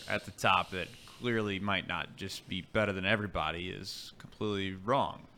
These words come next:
It kinda goes back to the point that I've always made where people wanna argue about the S E C, and I get the idea the S E C is completely down. I know I'm going back to college football here for just a half a second, so bear with me when I'm trying to bring my point to fruition here.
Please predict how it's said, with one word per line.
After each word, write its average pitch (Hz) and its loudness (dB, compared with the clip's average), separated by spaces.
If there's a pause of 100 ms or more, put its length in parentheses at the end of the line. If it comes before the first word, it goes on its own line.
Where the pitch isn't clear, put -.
It 113 0 (240)
kinda 160 2
goes 131 6
back 113 6
to - -16
the 110 -4
point 110 -2
that 98 0
I've 104 6
always 98 2
made 98 2
where 92 0
people 101 -6
wanna 95 0
argue 98 2
about 92 0
the 95 -2
S 98 -2
E 95 -2
C, 123 2
and 110 2
I 110 4
get 120 0
the 110 2
idea 101 2
the 98 0
S 101 0
E 101 -4
C 101 -2
is 92 -2
completely 101 0
down. 104 2 (540)
I 87 -2
know 110 4
I'm 101 4
going 104 2
back 98 2
to - -14
college 95 2
football 101 0
here 101 2
for 92 -8
just 98 -2
a 90 -2
half 98 4
a 92 -8
second, 107 -2
so 95 -6
bear 98 2
with 98 0
me 98 -2
when 92 -2
I'm 87 -2 (360)
trying 95 0
to 90 -10
bring 107 0
my 87 0
point 107 -2
to 92 -6
fruition 98 0
here. 90 -6